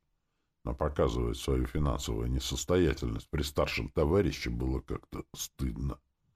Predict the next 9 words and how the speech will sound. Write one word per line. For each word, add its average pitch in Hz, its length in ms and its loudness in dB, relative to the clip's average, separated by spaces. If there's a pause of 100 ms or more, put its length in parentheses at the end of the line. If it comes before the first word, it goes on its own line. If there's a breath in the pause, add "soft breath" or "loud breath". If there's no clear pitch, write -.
(400)
Тем 64 180 0
более, 65 280 2
что - 200 -2
деньги 69 420 2
у 92 100 4
Пети 139 360 4
были, - 420 -2 (100)
с - 100 -10
собой. - 520 0